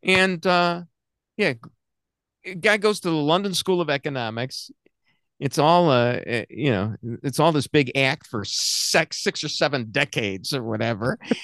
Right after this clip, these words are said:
Speaker 1: And, uh, he, he gets away with the whole thing. I remember when he, the Rolling Stones were in Chicago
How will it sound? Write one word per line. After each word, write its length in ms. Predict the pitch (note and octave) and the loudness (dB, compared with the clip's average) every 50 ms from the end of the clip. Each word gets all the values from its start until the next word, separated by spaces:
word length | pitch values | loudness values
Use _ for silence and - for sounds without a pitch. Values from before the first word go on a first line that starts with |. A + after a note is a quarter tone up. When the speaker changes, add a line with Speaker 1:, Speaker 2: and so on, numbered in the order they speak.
| - - - - G#4 - - - G4 | -2 -2 2 0 0 0 2 2 2
Speaker 1:
And, 440 | D#3+ E3 D#3+ E3 E3 D#3+ D#3 - | 4 4 2 2 2 0 -2 -2
uh, 240 | D3+ D3+ D3+ D3 C#3 - | -2 -2 -2 -4 -6 -4
he, 280 | - F3 F3 G3 G3 G3 | 0 2 2 2 2 2
he 100 | G3+ G#3 | 2 2
gets 260 | F3+ A#3 A3+ - - | 4 2 0 2 2
away 220 | A3+ A#3 B3+ C4+ C#4 | 2 4 4 4 4
with 140 | A#3 G3 | 2 0
the 60 | E3 D#3+ | 0 0
whole 160 | F3+ F#3+ G3+ | 0 0 0
thing. 220 | - G#3 D#3 - - _ _ _ _ | 0 -2 -4 -4 -6 _ _ _ _
I 120 | F3+ G#3+ | -2 0
remember 400 | C4 D4 D4+ C#4+ C#4 B3+ A#3 G3+ | 0 0 -2 -2 -2 -2 -2 -2
when 120 | F#3+ F3 | -2 -4
he, 220 | D#3+ D#3+ G3 G3+ F#3+ - _ | -4 -4 -8 -10 -10 -6 _
the 100 | E3+ D#3+ | -2 2
Rolling 260 | C#3+ F3 G#3+ A#3 B3 | 4 4 4 4 2
Stones 340 | G#3 - - G3+ G3+ F#3 - | -2 -2 -2 -2 -2 -2 -2
were 80 | D#3+ D3+ | -2 -2
in 120 | D3 D3 | -2 -2
Chicago 840 | - - B2+ - - - - D#3+ D#3+ D#3+ D3 B2 F#2 D2+ D2 D2+ | -4 -8 -10 -10 -8 -2 0 2 2 2 0 -2 -4 -6 -6 -12